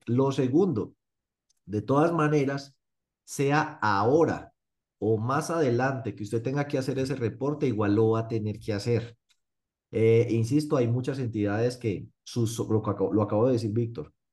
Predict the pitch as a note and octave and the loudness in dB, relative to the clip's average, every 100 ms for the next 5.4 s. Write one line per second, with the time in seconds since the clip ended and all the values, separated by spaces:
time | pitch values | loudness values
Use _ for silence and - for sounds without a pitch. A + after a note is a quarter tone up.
0 | _ _ D#3+ F3+ F#3 F3+ F3 C#3+ C#3+ E3+ | _ _ 0 2 2 2 2 4 4 2
1 | D3+ F3 E3 A#2+ F2 - G#2+ G2+ G2+ G2+ | 0 2 0 0 -6 -6 -6 -4 -4 -2
2 | A2+ A2 F#2+ F2+ F#2 F2+ G2+ G#2 G2+ G#2 | -2 -2 -4 -6 -8 -6 -4 -2 0 0
3 | F2+ F2+ G#2+ - G2 F#2+ F#2+ A#2 A2+ G#2 | -2 -8 -10 -6 -4 -2 0 2 2 0
4 | G2+ F#2 F#2 G2+ G#2+ F#2+ F#2+ G2+ G2+ F2+ | -4 -6 -4 -2 -2 -4 -4 -4 -6 -6
5 | G#2 G2+ F#2+ F2 | -4 -4 -4 -8